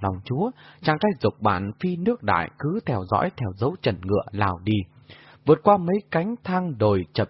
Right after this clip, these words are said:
trùng, có cả nương sắn bắp của thổ dân, quanh co ngược bắc, bỗng gặp một con đường chạy trước mặt. Nhìn tứ phía chẳng thấy bóng lính tráng đâu cả, chợt thấy một người đàn bà thổ từ trong nương bắp ló đầu ra,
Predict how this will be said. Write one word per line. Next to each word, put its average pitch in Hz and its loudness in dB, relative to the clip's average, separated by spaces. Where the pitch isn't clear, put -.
trùng, 107 2
có 190 4
cả 87 2
nương 101 -2
sắn 151 -4
bắp 196 4
của 101 2
thổ 85 -4
dân, 104 0
quanh 208 0
co 190 8
ngược 104 -2
bắc, 214 2
bỗng 123 2
gặp 104 6
một 98 0
con 170 2
đường 98 0
chạy - 0
trước 220 0
mặt. 107 4
Nhìn 110 2
tứ 131 0
phía 139 -2
chẳng 85 0
thấy 123 -2
bóng 135 -2
lính 139 -2
tráng 190 -4
đâu 120 2
cả, 95 2
chợt 156 6
thấy 220 2
một 135 0
người 110 2
đàn 110 -2
bà 110 0
thổ 98 0
từ 131 0
trong 170 -2
nương 170 0
bắp 196 4
ló 139 0
đầu 104 -2
ra, 113 2